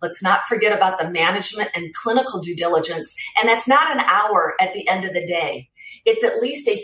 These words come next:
three hour or more if it's a large practice. So frequently the doctor is going to go on a Saturday or even a Sunday because they want to be fresh when looking at the treatment plans.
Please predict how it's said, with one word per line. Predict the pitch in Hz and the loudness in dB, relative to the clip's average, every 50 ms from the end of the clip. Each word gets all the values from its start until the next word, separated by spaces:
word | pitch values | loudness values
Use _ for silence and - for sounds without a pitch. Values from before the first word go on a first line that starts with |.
| - - | -6 -6
three | 226 254 277 277 | -6 -2 0 2
hour | - - 170 165 165 170 175 - | 2 2 2 2 2 2 2 2
or | 190 190 190 190 185 | 2 2 2 2 2
more | 185 196 214 254 277 247 185 | 2 2 4 4 4 4 2
if | - - | 0 -4
it's | 175 - | -4 -4
a | 180 170 170 | -4 -2 -2
large | 175 175 180 185 190 - - | 0 0 0 0 -2 -4 -2
practice. | - 190 185 185 - - - - - - - - - - - _ _ _ _ _ _ _ _ _ _ _ | 2 4 4 4 2 -2 -8 -10 -10 -8 -8 -10 -10 -12 -16 _ _ _ _ _ _ _ _ _ _ _
So | - - 196 | -6 -6 -4
frequently | 190 - 240 247 254 269 - 202 202 | -2 0 0 0 0 0 -2 -2 0
the | 190 190 185 | 0 0 2
doctor | 185 185 190 190 190 190 | 4 4 4 4 2 -2
is | 180 - - | -8 -6 -6
going | 185 180 | -4 -4
to | 180 170 | -2 0
go | 175 180 180 | 2 2 2
on | 180 165 | 2 0
a | 160 | -2
Saturday | - - - 170 175 175 185 185 202 208 208 | -4 -2 0 0 2 2 2 2 2 0 0
or | 208 202 | 0 -2
even | 190 185 190 180 | -2 -2 -4 -4
a | 165 165 | -4 -4
Sunday | - - 214 214 233 214 180 165 160 160 160 - _ _ _ | 0 2 2 2 2 2 2 2 2 2 0 -4 _ _ _
because | 208 226 208 220 | -8 -4 0 2
they | 226 240 | 2 2
want | 240 254 247 | 2 2 0
to | 240 233 | -2 -2
be | 208 | -6
fresh | - - - 220 202 185 - - - 185 | -8 -4 0 2 2 2 0 -2 -4 -4
when | 185 | -4
looking | 185 180 185 196 190 185 | -4 -4 -6 -6 -8 -8
at | 185 180 | -8 -8
the | - | -10
treatment | - - - 202 - 180 175 170 - | -10 -8 -6 -6 -6 -6 -8 -10 -10
plans. | - 160 147 135 - - - - - - | -10 -8 -6 -6 -6 -6 -10 -14 -14 -16